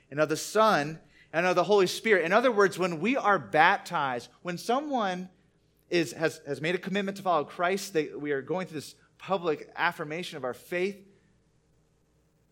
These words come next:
we are being connected to the Trinity. We are identifying ourselves with the Trinity. And so this is just one of the many places in the Bible that we can see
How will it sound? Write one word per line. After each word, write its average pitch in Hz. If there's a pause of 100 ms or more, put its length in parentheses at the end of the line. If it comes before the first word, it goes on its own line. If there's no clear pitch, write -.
(180)
we 202
are 277
being 220
connected 165 (360)
to 262
the 311
Trinity. 320 (1000)
We 208
are 190
identifying 170 (120)
ourselves 123 (260)
with 123
the 113
Trinity. 110
And 131
so 156 (1120)
this 160
is 190
just 180
one 175
of 147
the 143
many 139
places 123
in 123
the 113
Bible 113
that 107
we 110
can 113
see 104